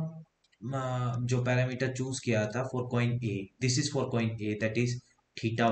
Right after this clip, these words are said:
one। So theta one क्या हो जाएगा? ट्वेंटी फ़ोर head, ट्वेंटी फ़ोर plus six, that is zero point एट। यही same चीज parameter two के साथ भी, जो कि किसका parameter है? कॉइन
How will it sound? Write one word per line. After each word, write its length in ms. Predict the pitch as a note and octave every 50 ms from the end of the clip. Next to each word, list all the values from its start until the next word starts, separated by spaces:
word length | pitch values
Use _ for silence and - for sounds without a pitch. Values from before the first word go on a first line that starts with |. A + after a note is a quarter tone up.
| G#2
one। 180 | G2 F#2+ G2+ A2+ A#2 A#2+ - - _ _ _ _ _ _ _ _ _ _ -
So 160 | - G#2+ G#2
theta 280 | A2+ B2 B2 B2+ C3 C3 C3
one 100 | C3+ B2+
क्या 120 | B2+ C3+ B2+
हो 60 | B2
जाएगा? 200 | A#2+ A#2+ B2 B2+ B2
ट्वेंटी 420 | B2 B2+ B2 B2 B2 A#2+ B2+ B2 B2 -
फ़ोर 520 | - - - - A#2+ B2+ C3 C#3 C#3 C#3 - - A2+
head, 220 | G#2+ G#2+ A#2 B2+ B2 B2 - - - _ _ _ _ _ _ _ _ _ _ _ _ _ _ _ _ -
ट्वेंटी 360 | B2 B2 A#2+ B2 B2+ B2 B2
फ़ोर 280 | A#2+ A#2+ A#2+ A#2+ A#2+ A#2+
plus 340 | A#2 A2+ A2 A2 - - -
six, 420 | A#2+ A2+ A#2+ - - - - A2+ G#2+
that 160 | G#2 G#2 G#2
is 120 | C3 C3+ C3 - - - -
zero 340 | A2 G2+ G#2 G#2+ G#2 G2+ G2+
point 280 | G#2 A2+ A#2 B2 B2 B2
एट। 400 | B2 - - - - _ - - _ _ _ _ _ _ _ _ _ _ - - - - _ _ _ _ _ _ _ _ _ - B2
यही 200 | C#3 E3 F3+ E3
same 280 | D#3+ D#3+ D3+ D3 C#3+ -
चीज 400 | C#3+ D#3+ D#3+ - D#3 - - - - - _ _ _ _ _ _ _ _ _ _ -
parameter 460 | B2 A2+ A2+ A2 A2 G#2+ A2 A2 G#2 G#2+
two 160 | B2+ C3 B2
के 160 | - C#3 C#3
साथ 260 | C3+ C3+ C3 B2 B2 A#2+
भी, 180 | - B2 B2 B2 - -
जो 140 | A2+ A#2 A2+
कि 140 | A2 - A2+
किसका 320 | - A#2 A#2+ A#2+ - B2+
parameter 540 | B2 B2 A#2 A#2 A#2 A#2 A#2 A#2 A2+ A#2 C3
है? 80 | D#3 D#3+ -
कॉइन 260 | - A#2 A2+ A2+ A2+